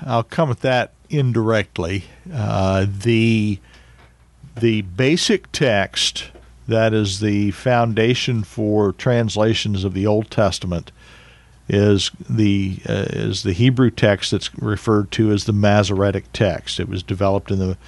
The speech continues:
Middle Ages, uh, comparison with the Dead Sea Scrolls shows that there's very little difference between our current Masoretic text and the, the text as it was in the time before Christ.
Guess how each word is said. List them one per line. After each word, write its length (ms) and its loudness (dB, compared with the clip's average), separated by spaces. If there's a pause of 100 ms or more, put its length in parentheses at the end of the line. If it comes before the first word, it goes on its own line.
(440)
Middle 320 4
Ages, 680 0
uh, 420 0 (260)
comparison 640 0
with 100 -2
the 60 -8
Dead 260 2
Sea 180 -2
Scrolls 480 -2
shows 380 0
that 160 -8
there's 220 2
very 280 2
little 240 -4
difference 540 -2
between 540 -2 (600)
our 220 2
current 400 0
Masoretic 640 0
text 580 -2 (180)
and 540 0 (100)
the, 520 -2 (340)
the 120 -2
text 420 0
as 160 0
it 100 -4
was 440 0
in 160 -2
the 80 -4
time 360 2
before 340 -4
Christ. 580 0